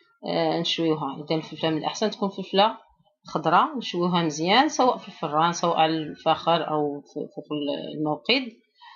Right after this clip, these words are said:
آه، س-، وغنشوي أيضًا الفلفلة،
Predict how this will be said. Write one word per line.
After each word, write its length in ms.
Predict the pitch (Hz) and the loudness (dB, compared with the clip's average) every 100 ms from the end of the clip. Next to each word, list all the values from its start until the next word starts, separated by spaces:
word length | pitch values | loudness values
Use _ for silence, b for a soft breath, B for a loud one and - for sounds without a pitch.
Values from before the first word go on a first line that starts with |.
| B - | B -4
آه، 260 | 175 175 175 | 0 2 2
س-، 140 | - | 2
وغنشوي 1080 | 190 180 175 170 180 196 190 180 - 175 175 | 4 4 2 2 2 4 2 0 -2 -2 0
أيضًا 220 | 175 170 | 0 0
الفلفلة، 680 | 175 170 165 - 180 165 | 0 -2 -12 -2 2 2